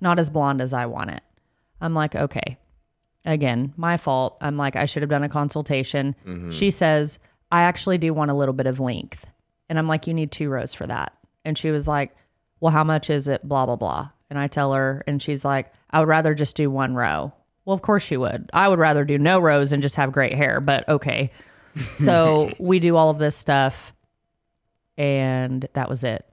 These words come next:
Speaker 1: Um, and then a week later, she goes back out on the road to wear all this P P E and everything. And I didn't even, she told me that she was done for the rest of the year. I did, I did her extensions in a s-, like, mid to end of September.
Speaker 2: Mm-hmm.
Speaker 1: And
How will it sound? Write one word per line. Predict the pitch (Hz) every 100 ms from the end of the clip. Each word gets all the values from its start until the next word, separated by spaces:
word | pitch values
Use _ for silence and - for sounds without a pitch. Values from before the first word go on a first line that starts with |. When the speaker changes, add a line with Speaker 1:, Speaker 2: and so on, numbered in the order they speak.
| _ _
Speaker 1:
Um, | 147 139 131 131 - 131 _
and | 156 151
then | 147
a | 147
week | 151 147
later, | 143 131 127
she | -
goes | 139 131
back | 135 127 131
out | 123
on | 120 131 131 - _ _ _ _ -
the | 139
road | 151 208 156 156
to | - 143 139 135 - _ _
wear | 147 143
all |
this | 139 131
P | - 147
P | 135 139 143
E |
and | 139
everything. | 135 139 135 135
And | 143
I | 147
didn't | 170
even, | 170 151
she | - 208
told | 208 190
me | 170
that | 165
she | -
was | 151 147
done | 143 143
for | 151
the | 139
rest | 135 -
of | 139
the |
year. | 139
I | 135
did, | 151 151 -
I | 156
did | 160 151
her | 156 151
extensions | - - 143 143 139 139
in | 151 135
a |
s-, | 131 - -
like, | 147 139 - - - - -
mid | 170 160
to | -
end | 151 151
of | 135
September. | - 135 - 143 117 73 -
Speaker 2:
Mm-hmm. | 98 87 80 78 82 _ _ -
Speaker 1:
And | 151 147 143 139 135